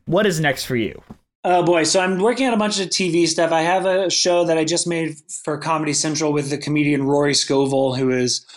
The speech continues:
Speaker 2: very funny. And if you, if you, he has specials on, uh, Netflix if you are interested. Um, but we just shot that. It's,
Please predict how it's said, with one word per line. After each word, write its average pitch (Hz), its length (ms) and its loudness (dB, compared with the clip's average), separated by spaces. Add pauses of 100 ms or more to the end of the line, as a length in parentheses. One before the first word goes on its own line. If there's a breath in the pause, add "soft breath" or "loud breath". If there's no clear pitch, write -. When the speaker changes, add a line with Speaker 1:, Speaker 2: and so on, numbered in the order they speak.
(260 loud breath)
Speaker 2:
very 170 240 2
funny. 151 600 0
And 147 160 -2
if 139 100 -4
you, 143 260 2
if 147 200 -4
you, 156 120 0
he 156 160 0
has 147 240 0 (180)
specials 139 420 -2
on, 131 280 -2
uh, 131 300 -2
Netflix 131 560 -4
if 131 200 -8
you 117 380 0
are 127 120 -2
interested. 151 640 -2 (360 loud breath)
Um, 131 520 0 (480 loud breath)
but 147 200 2
we 160 280 4
just 165 240 0
shot 160 200 2
that. 151 320 2
It's, - 300 -6